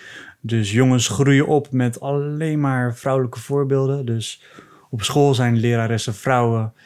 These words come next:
Eh, vaders werken vaak, dus die worden opgegroeid door, eh, door de moeder. Nu is het tegenwoordig al natuurlijk anders, dus daar zit wel een voordeel in. Ehm, opvang, kinderopvang,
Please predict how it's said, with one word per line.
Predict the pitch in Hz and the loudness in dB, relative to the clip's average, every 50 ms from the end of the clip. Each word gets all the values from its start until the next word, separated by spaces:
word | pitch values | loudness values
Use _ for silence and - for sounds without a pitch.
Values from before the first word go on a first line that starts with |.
| - - - - - _ _ _ | -20 -20 -20 -20 -20 _ _ _
Eh, | 135 117 107 107 107 107 107 104 104 104 104 104 104 104 104 107 107 107 107 107 107 110 110 110 110 107 117 - | -6 -4 -2 -2 -2 -2 -2 -2 -2 -2 -2 -2 -2 -2 -2 -2 -2 -2 -4 -4 -4 -4 -4 -6 -6 -8 -10 -14
vaders | _ - - 131 117 113 117 107 | _ -6 -2 0 0 0 0 0
werken | 107 117 120 123 127 123 120 | 0 0 0 0 0 -2 -6
vaak, | - - 131 117 107 104 - - | -4 -2 0 0 0 -2 -4 -6
dus | 117 101 | -6 -6
die | 101 110 | -4 -4
worden | 104 110 107 98 | -4 -4 -6 -8
opgegroeid | - _ _ - - 120 113 110 | -10 _ _ -8 -6 -4 -4 -2
door, | 120 120 117 117 117 | -2 -2 -2 -2 -2
eh, | 120 113 113 113 117 117 117 - _ _ _ _ - - - - _ _ _ _ _ _ _ _ | -2 -2 -2 -2 -4 -4 -6 -10 _ _ _ _ -20 -20 -20 -20 _ _ _ _ _ _ _ _
door | 123 117 | 2 4
de | 120 | 4
moeder. | 131 135 139 143 139 143 143 | 6 6 6 6 6 6 6
Nu | 127 110 107 | 4 2 2
is | 104 | 0
het | 95 - | -2 -2
tegenwoordig | 113 104 - 110 101 101 - | -4 -2 0 -2 -2 -2 -4
al | 107 104 | -4 -6
natuurlijk | 104 - - 107 - 117 110 107 117 | -4 -4 -6 -6 -4 -4 -4 -4 -4
anders, | 135 127 120 113 101 101 | -2 -2 -2 -2 -2 -4
dus | 107 101 101 | -8 -8 -6
daar | 107 110 104 104 | -4 -4 -2 -2
zit | 104 107 101 | -4 -4 -4
wel | 101 104 | -4 -6
een | 95 98 | -6 -4
voordeel | - 139 131 123 120 117 | -2 0 0 2 2 2
in. | 120 120 113 117 120 - - - - - - - - _ _ - | 0 0 -2 -4 -6 -12 -20 -20 -20 -20 -20 -20 -20 _ _ -6
Ehm, | 110 110 107 107 107 110 104 101 - _ _ _ _ _ _ _ _ _ _ _ _ _ _ _ _ _ _ _ _ _ _ - - - _ _ _ _ _ _ _ _ _ | -4 -2 0 0 0 0 -2 -4 -8 _ _ _ _ _ _ _ _ _ _ _ _ _ _ _ _ _ _ _ _ _ _ -16 -16 -16 _ _ _ _ _ _ _ _ _
opvang, | - 180 143 - - 165 147 143 147 | -2 -2 0 2 4 4 6 6 4
kinderopvang, | - 170 151 143 143 139 120 - 147 139 135 131 131 123 | 4 4 4 4 4 2 2 2 2 2 4 4 2 0